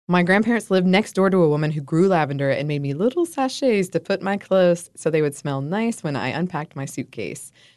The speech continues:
To this day, I still have a sachet in my sock drawer."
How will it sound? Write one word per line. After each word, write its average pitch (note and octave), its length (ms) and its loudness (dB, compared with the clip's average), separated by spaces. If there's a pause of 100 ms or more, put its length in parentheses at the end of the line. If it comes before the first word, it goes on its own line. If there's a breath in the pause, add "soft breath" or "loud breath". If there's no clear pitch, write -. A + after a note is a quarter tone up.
To - 80 -12
this A3+ 160 -2
day, F#3+ 260 2
I D#3+ 100 2
still G#3+ 400 -2
have F#3 200 2
a F3+ 40 -8
sachet C#3+ 720 -2
in C3+ 280 -2
my B2+ 200 -8
sock - 260 -10
drawer." - 380 -12